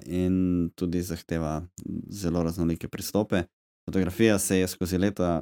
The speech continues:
eh, kar dosti razvila, iz, začela iz teh nekih čisto dokumentarnih vzgibov in potem začevala dobiti zmeraj več tudi na vsebinskem, konceptualnem in v nekem trenutku tudi preizpraševanje medija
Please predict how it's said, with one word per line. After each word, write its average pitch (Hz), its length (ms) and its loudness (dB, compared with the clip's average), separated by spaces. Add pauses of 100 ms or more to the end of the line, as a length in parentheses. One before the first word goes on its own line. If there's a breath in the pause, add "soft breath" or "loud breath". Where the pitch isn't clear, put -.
(160)
eh, 76 100 -14 (520)
kar - 220 -2
dosti 95 500 0
razvila, 127 500 2
iz, 90 440 -4
začela 82 460 -2
iz 78 220 -4
teh - 220 -8
nekih - 340 -10
čisto - 260 -8
dokumentarnih 104 720 2
vzgibov 98 600 2 (560)
in 90 140 -2
potem 90 260 0
začevala 85 460 0
dobiti 85 280 -2
zmeraj 87 300 0
več 80 220 -4
tudi 80 240 -4
na 76 80 -2
vsebinskem, 80 840 -4
konceptualnem 76 1080 -4
in 76 240 -8 (1600)
v 82 40 2
nekem 80 240 2
trenutku 82 300 -2
tudi 78 160 -4
preizpraševanje 76 720 -2
medija 107 720 4